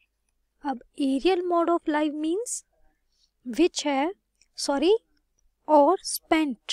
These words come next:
या फिर अपनी लाइफ ऐसे स्पेंड करते हैं, spent most of their time flying।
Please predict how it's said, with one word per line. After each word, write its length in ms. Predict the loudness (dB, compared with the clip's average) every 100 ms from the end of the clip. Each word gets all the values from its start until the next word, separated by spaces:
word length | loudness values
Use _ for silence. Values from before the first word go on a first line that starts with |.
| -14 _ _ _ -4
या 160 | -2
फिर 200 | 0 -2
अपनी 240 | -2 -2 0
लाइफ 280 | 0 0
ऐसे 320 | -2 -4 -2 -4
स्पेंड 460 | -4 -2 -2 -2
करते 300 | -2 -2 -2
हैं, 200 | -4 -4
spent 540 | -8 -10 -6 -6 -6 -10 -12 _ _ _ _ _ _ _ _ _ _ _ _ _ _ _ _ _ -14 -10 -8 -2
most 340 | 0 0 0
of 140 | -2
their 240 | 2 0 0
time 300 | 0 -2 -2 -8 -12 _ _ _ _ _ _ _ _ _ _ _ _ _ _ _ _ _ _ _ _ _ _ _ _ _ _ _ _ -10
flying। 380 | 0 2 2 -2